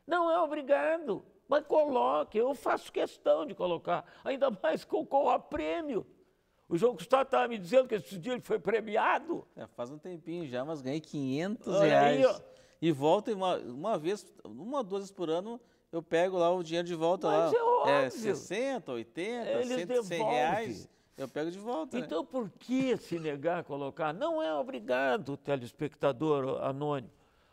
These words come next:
Speaker 1: mas faça questão de colocar, tá bem, meu amigo?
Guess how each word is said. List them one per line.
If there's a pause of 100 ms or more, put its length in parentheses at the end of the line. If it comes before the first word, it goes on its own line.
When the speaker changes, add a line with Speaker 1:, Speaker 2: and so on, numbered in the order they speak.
(120)
Speaker 1:
mas (420)
faça
questão
de
colocar,
tá
bem,
meu
amigo?